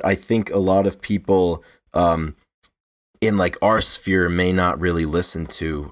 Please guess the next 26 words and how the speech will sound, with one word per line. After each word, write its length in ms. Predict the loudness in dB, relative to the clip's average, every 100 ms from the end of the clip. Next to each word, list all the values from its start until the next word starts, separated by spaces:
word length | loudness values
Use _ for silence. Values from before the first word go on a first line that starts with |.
| -2
um, 240 | -2 -2 -4
is 240 | -6 -4
Rory 400 | -2 0 2 0
Gallagher. 760 | -2 -2 0 0 -2 -2 -2 -6 -20 -20 _
Um, 340 | 2 2 2 -4
he 240 | -2 0
was 240 | 2 0
an 200 | -2 -2 0
Irish 460 | 0 2 0 -2
guitarist, 760 | -6 -8 -4 2 2 0 -6 -6
really, 240 | -2 0
really 240 | 0 -2 -4
cool 280 | -4 -2 -2
blues, 720 | -2 0 2 2 0 -4 -10
blues 440 | -6 -2 0 0 0
rock 340 | 2 2 0
guy, 300 | -2 0 0
hell 280 | -2 0 0
of 100 | 0
a 40 |
guitar 360 | -4 -2 0 0
player. 440 | 0 -2 0 -2 -4 -20 -20 -4
Um, 400 | 0 0 -2 -8 _ _ -2
and 140 | 0
I 100 | 0
think 460 | 0 -2 -2 -6